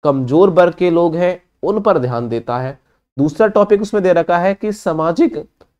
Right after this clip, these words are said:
यथार्थों को समझने के लिए मानविकी उपागम या फिर अभिमुखन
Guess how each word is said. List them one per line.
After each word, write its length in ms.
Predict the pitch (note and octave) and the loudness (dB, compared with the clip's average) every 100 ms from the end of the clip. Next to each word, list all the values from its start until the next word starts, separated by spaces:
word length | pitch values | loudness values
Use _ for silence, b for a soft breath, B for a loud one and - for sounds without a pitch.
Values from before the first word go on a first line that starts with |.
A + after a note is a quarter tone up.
| _ _ - | _ _ 0
यथार्थों 600 | D#3 D#3+ D#3 E3+ E3 A3 | 2 4 4 4 6 4
को 260 | G#3 D#3 - - | 4 -2 -2 -10
समझने 560 | - D#3+ D#3+ F3+ G#3+ | -4 0 0 4 2
के 160 | G#3 E3 | 4 0
लिए 320 | C#3+ C3+ D3 _ - | 0 -2 -6 _ -6
मानविकी 800 | C#3 D#3 E3 E3+ F#3 A#3 A#3+ - _ _ _ _ _ - | 0 2 2 0 -2 -2 -4 -6 _ _ _ _ _ -16
उपागम 500 | D#3 D#3+ D#3+ F3+ G3 D3+ | 4 6 6 4 2 2
या 180 | D#3+ | 2
फिर 220 | F3 G#3+ G#3 | 4 2 2
अभिमुखन 580 | C#3+ F#3+ F3 B2+ C#3 | 2 4 2 0 -4